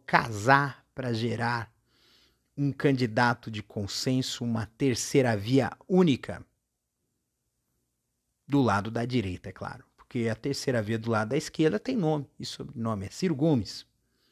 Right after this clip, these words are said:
Mas pode surgir aí um, um outro candidato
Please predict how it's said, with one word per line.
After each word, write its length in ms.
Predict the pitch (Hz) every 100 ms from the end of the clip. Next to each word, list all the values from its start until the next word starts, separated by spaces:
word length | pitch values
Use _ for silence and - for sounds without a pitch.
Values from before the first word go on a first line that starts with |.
| _ - _ _ _ _ _ -
Mas 880 | - 117 110 110 104 104 - - - _ _ _ _ _ _ _ _ _
pode 480 | 156 131 135 156 233
surgir 560 | - 233 131 117 139 127
aí 260 | 117 135
um, 800 | 151 165 143 123 107 101 95 -
um 140 | 110 123
outro 540 | 156 143 127 98 92 _
candidato 920 | - 113 107 92 110 123 - - -